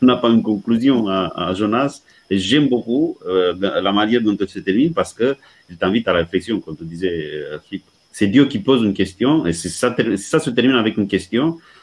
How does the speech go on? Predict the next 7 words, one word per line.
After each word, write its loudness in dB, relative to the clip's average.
bah, 0
ça -2
signifie 4
qu'il 2
faut 0
réfléchir 0
ça. -6